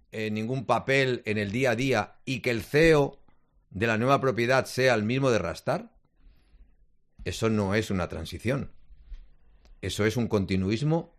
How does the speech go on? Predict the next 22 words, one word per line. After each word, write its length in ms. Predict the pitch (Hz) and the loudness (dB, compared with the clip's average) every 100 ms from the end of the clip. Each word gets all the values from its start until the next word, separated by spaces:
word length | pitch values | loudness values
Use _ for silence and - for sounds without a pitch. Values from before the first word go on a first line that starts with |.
| - | -14
absoluto. 600 | - - 90 90 - - _ - _ _ _ _ _ _ _ _ _ _ _ _ _ | -10 -6 -4 -4 -10 -18 _ -20 _ _ _ _ _ _ _ _ _ _ _ _ _
Y 100 | 120 | -4
podía 280 | 104 113 185 | -2 2 4
habérselo 380 | 185 160 151 113 | 4 2 2 2
preguntado 800 | 120 113 101 165 190 98 76 - _ _ | 0 -2 0 2 2 -2 -8 -18 _ _
a 100 | - | -8
Alan 240 | 107 101 87 | -6 -6 -6
Pace. 400 | 98 78 - - _ _ _ _ _ _ _ | -8 -8 -12 -20 _ _ _ _ _ _ _
Señor 380 | - 113 165 123 | -6 -2 -2 0
Pace, 500 | 165 147 92 - - _ _ _ _ - | 0 0 -4 -12 -20 _ _ _ _ -4
¿cómo 300 | 143 160 175 | 0 2 2
es 100 | 139 | 0
que 440 | - 131 123 - _ _ _ _ _ | -2 -2 -2 -6 _ _ _ _ _
el 160 | 110 104 | -8 -6
ceo 260 | 131 135 | -2 0
de 100 | 123 | 0
Rastar 420 | 113 127 - 120 107 | 0 -2 -2 -4 -4
sigue 240 | 117 113 | -4 -4
siendo 300 | - 117 107 | -4 -4 -2
el 100 | 95 | -4
ceo 300 | - 110 104 | -2 -2 -2
de, 520 | 98 95 92 85 - | -2 -4 -6 -8 -12